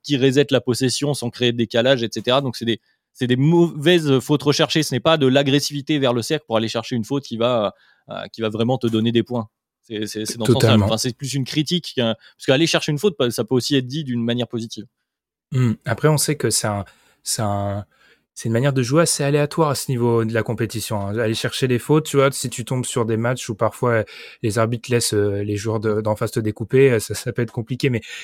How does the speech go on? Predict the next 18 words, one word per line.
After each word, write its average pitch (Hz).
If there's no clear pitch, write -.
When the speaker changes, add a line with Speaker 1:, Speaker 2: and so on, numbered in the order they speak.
Speaker 2:
effectivement, 185
t'as 151
raison, 143
il -
faut, 143
il -
faut -
que 127
je 131
précise 135
l'idée 135
parce 127
que 120
je 107
sens 110
que -
là, 113
euh, 101